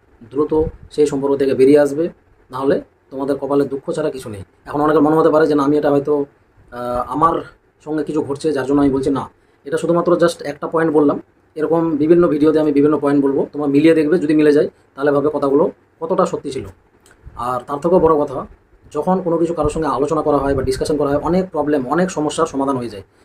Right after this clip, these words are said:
কিন্তু অনেকে আছে যে না, ও যেটা ভাববে সেটাই ঠিক, আমি কেন কারোর সমাধান নিতে যাব, আমি কেন কারো কাছে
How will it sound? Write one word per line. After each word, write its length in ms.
কিন্তু 140
অনেকে 260
আছে 160
যে 80
না, 200
ও 120
যেটা 240
ভাববে 320
সেটাই 260
ঠিক, 160
আমি 160
কেন 160
কারোর 240
সমাধান 300
নিতে 160
যাব, 180
আমি 240
কেন 160
কারো 200
কাছে 380